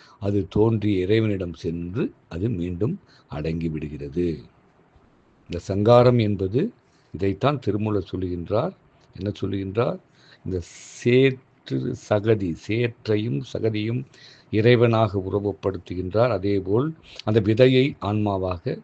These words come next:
உருவகப்படுத்துகின்றார். எப்படி ஒரு வ-, ஒரு விதை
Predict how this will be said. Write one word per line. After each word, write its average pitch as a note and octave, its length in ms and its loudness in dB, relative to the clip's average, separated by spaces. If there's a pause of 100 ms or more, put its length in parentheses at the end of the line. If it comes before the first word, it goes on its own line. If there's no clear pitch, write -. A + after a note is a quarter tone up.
உருவகப்படுத்துகின்றார். - 920 -10 (680)
எப்படி C3 480 2
ஒரு A2 200 2
வ-, G2 280 0 (140)
ஒரு F#2+ 240 -2
விதை A2+ 280 2